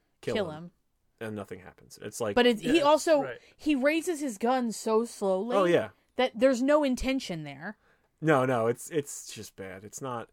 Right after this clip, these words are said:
Speaker 2: No.
Speaker 1: it's a, it's a twist for nobody, for no reason. Like, the
Speaker 3: Mm-hmm.
Speaker 1: movie's done.
Speaker 2: And
Speaker 3: It,
Speaker 2: none of
Speaker 3: it
Speaker 2: it
Speaker 3: was
Speaker 2: mattered.
Speaker 3: done,
Speaker 2: It,
Speaker 3: yeah,
Speaker 2: none of it
Speaker 3: the
Speaker 2: mattered.
Speaker 1: Yeah, it's like one last dead guy. Like, oh,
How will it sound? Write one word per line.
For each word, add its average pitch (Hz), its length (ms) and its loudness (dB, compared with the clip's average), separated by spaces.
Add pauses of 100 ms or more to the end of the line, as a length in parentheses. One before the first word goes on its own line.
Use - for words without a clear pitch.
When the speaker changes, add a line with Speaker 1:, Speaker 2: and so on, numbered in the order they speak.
(100)
Speaker 2:
No. 226 140 -4
Speaker 1:
it's 214 140 -2
a, 175 120 0
it's 156 120 -8
a 143 60 -4
twist 175 300 -4
for 139 160 -2
nobody, 120 580 -2
for 120 220 -10
no 110 140 -6
reason. 110 500 -6
Like, 107 160 -10
the - 60 -10
Speaker 3:
Mm-hmm. 110 80 -8
Speaker 1:
movie's 117 300 -6
done. 98 540 -14 (360)
Speaker 2:
And 240 120 -2
Speaker 3:
It, 269 40 2
Speaker 2:
none 302 160 2
of 311 60 2
Speaker 3:
it - 20 0
Speaker 2:
it 311 40 -2
Speaker 3:
was - 40 -2
Speaker 2:
mattered. 269 420 2
Speaker 3:
done, 127 140 -14
Speaker 2:
It, 233 160 -2
Speaker 3:
yeah, - 40 -12
Speaker 2:
none 240 200 0
of 240 80 -2
it 254 40 -2
Speaker 3:
the 226 60 -6
Speaker 2:
mattered. 233 400 -4 (100)
Speaker 1:
Yeah, 127 300 2
it's 120 220 -10
like 113 120 -2
one 135 200 0
last 131 640 0
dead 127 260 -2
guy. 135 340 4
Like, 127 160 0
oh, 175 220 2